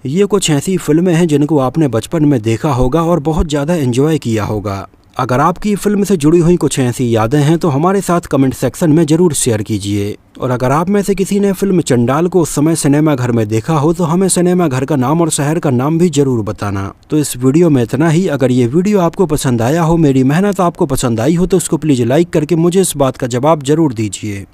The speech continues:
तो मिलते हैं किसी नए वीडियो में बॉलीवुड फिल्मों से जुड़ी हुई कुछ और ऐसी ही इंटरेस्टिंग और रोचक बातों के साथ।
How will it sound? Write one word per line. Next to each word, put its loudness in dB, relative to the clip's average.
तो -4
मिलते 0
हैं 0
किसी -2
नए 2
वीडियो 2
में 4
बॉलीवुड 0
फिल्मों 0
से 0
जुड़ी 2
हुई 4
कुछ -2
और 0
ऐसी 0
ही 0
इंटरेस्टिंग 0
और -2
रोचक -2
बातों -2
के -4
साथ। -8